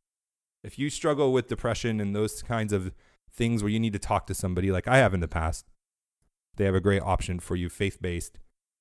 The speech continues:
faith-based, faith counseling, faithful counseling. All right.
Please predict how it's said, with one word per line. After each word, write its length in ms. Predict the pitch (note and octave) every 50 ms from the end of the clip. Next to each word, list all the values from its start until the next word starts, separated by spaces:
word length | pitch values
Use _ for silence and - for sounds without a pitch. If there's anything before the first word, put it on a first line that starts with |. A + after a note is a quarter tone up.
| _ _ _ _ _ _ _ _ _ _ _ _ _ _ -
faith-based, 600 | - - F#2+ G2 F#2+ - - F2+ F2+ F2 - -
faith 240 | - F#2 F2 - -
counseling, 420 | - F2+ E2 D#2+ - - - -
faithful 280 | - - F#2+ - - -
counseling. 400 | - - - - - - - - -
All 80 | -
right. 140 | C3+ G#2+ -